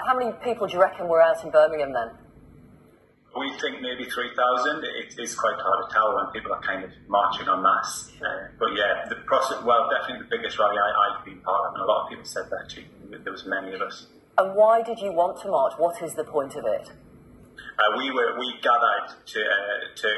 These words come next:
Speaker 2: cry out for not just climate change, but climate justice. We know the powerful and the rich can increasingly,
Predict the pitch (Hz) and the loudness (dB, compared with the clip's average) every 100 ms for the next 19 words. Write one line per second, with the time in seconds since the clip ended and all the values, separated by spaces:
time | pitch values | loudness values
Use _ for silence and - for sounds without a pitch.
0 | 107 113 110 107 110 107 - 110 107 107 | 0 4 4 4 2 0 2 4 4 0
1 | - 120 120 - 120 - 120 113 117 - | -4 -2 -2 -2 -4 0 0 2 -2 -4
2 | 123 120 113 117 - 127 123 123 - 139 | -4 -6 -4 -4 0 0 0 -4 -4 -4
3 | - 175 202 - 127 117 113 - - 113 | -4 -6 -6 -6 -4 -2 -2 -2 0 2
4 | 117 - 117 113 113 117 147 - - 117 | 2 0 -2 0 0 2 0 -2 -8 -8
5 | 110 - 117 - 107 107 107 104 | -6 -6 -6 -8 -12 -12 -12 -14